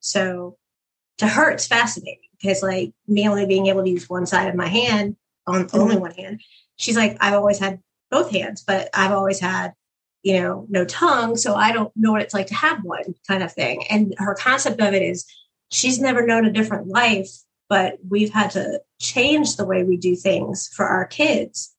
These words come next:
Speaker 1: So to them, they're living their life like they know it.
Speaker 2: Yeah.
Speaker 1: Because they don't know anything different.
Speaker 2: We actually have had to tell people, um, when she was at the craniofacial clinic in Virginia, we used to be advocates for the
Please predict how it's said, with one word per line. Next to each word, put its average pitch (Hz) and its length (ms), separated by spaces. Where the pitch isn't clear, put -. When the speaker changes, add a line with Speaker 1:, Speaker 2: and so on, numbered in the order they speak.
Speaker 1:
So 196 540
to 220 180
them, 240 360
they're 220 180
living 220 320
their 196 160
life 196 280
like 196 220
they 185 120
know 226 220
it. - 180
Speaker 2:
Yeah. - 340
Speaker 1:
Because 208 240
they 196 140
don't 196 140
know 196 160
anything 185 340
different. - 360
Speaker 2:
We 254 200
actually 277 420
have 220 400
had 202 200
to 196 100
tell 190 240
people, 190 500
um, 196 240
when 196 140
she 240 320
was 247 180
at 220 140
the 190 40
craniofacial 202 560
clinic 202 340
in 185 140
Virginia, 196 540
we 190 140
used 196 220
to 196 60
be 185 120
advocates 190 560
for 190 120
the 180 320